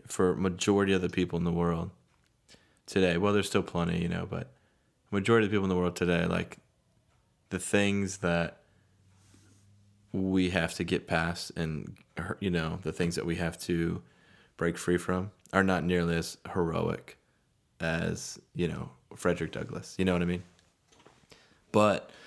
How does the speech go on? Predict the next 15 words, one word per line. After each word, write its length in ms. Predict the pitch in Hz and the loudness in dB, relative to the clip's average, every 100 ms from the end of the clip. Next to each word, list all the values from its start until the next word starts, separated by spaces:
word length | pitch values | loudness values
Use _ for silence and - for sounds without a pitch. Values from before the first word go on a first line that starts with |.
| - _ - | -20 _ 2
they 100 | 107 | 2
still 220 | - 131 | 6 6
hold 160 | 107 90 | 6 4
us, 260 | 87 - - | 0 -4 -6
they, 200 | 95 87 | 0 2
they 140 | 87 | 4
hold 220 | 85 104 98 | 2 2 -2
us 100 | - | -4
back 520 | - 85 104 - - - | -4 -2 -2 -8 -16 -10
and 260 | - 87 82 | -2 0 0
they, 160 | 80 | -4
they 140 | 85 82 | -4 -4
trap 300 | - 87 - | -4 -6 -4
us. 200 | 98 - | -8 -6
And 260 | 85 87 | -6 -8